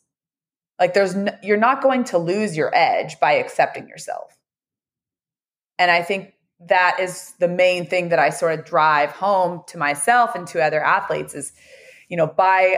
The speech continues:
accepting yourself as a human being first and, and really working on loving the person that is doing the sport,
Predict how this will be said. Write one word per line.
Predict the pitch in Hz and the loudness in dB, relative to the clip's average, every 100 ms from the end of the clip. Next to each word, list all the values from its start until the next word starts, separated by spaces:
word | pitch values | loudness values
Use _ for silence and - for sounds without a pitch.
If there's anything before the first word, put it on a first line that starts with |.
| - | 0
accepting | - - 262 - 254 | -2 0 0 2 -2
yourself | 180 160 185 185 | -2 0 2 2
as | 180 | 0
a | 151 | -6
human | 139 180 156 147 | -4 -4 -4 -4
being | 156 135 | -4 -6
first | 135 - 185 151 - | -4 2 4 2 0
and, | 147 - | -6 -2
and | 147 143 | -2 2
really | 170 160 | 2 2
working | 151 151 151 165 | 2 0 -2 -10
on | - 147 147 147 147 - 160 | -2 2 2 2 0 -6 0
loving | 160 160 156 151 | 0 2 -2 -4
the | 143 | -8
person | - 156 156 151 | -2 -2 -2 -2
that | 143 | 0
is | 143 139 | -2 -2
doing | 151 180 160 | -2 -2 -4
the | 147 | -8
sport, | - 127 139 139 | -10 -10 -8 -8